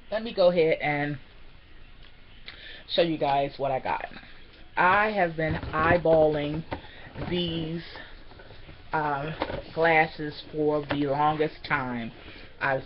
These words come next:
seen them in, um, I've seen them in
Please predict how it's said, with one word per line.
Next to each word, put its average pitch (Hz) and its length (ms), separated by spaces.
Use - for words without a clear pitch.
seen 170 340
them 156 320
in, 143 380
um, 131 560
I've 147 160
seen 180 300
them 165 280
in 139 720